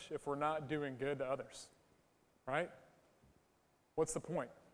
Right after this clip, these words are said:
What's the point in coming here every Sunday, sitting in these chairs, if we're not doing good to others? If we're not sharing God's goodness with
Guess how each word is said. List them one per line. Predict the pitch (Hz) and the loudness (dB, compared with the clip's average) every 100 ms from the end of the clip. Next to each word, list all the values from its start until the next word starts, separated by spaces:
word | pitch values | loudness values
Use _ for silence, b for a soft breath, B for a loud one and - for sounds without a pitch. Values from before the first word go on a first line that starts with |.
| - _ | -20 _
What's | 156 147 | -4 -2
the | 151 | 2
point | 165 165 | 4 4
in | 139 | 2
coming | 151 151 | -2 0
here | 143 147 | 2 4
every | 143 139 | 4 0
Sunday, | - 143 143 139 139 135 135 B B B | -2 -2 4 6 6 4 -2 B B B
sitting | - 156 147 | -6 -4 -2
in | 139 | -2
these | - | -4
chairs, | - 151 175 156 135 127 - | 4 6 8 6 4 -2 -4
if | 147 - | -6 -2
we're | 139 | -2
not | 131 139 165 170 - 131 | 2 4 6 4 0 -4
doing | 143 147 147 139 120 | 0 2 0 -2 4
good | 151 208 156 143 156 - b b b _ | 6 8 6 4 2 -6 b b b _
to | - 160 | -2 2
others? | 208 131 - - - - _ | 2 0 -6 -18 -20 -20 _
If | - | -6
we're | 147 | 2
not | 156 165 | 4 2
sharing | - - 170 185 170 | 0 0 2 2 4
God's | 151 160 160 135 | 6 6 4 2
goodness | 151 175 160 131 - - | 0 2 2 -4 -6 -6
with | 151 | -4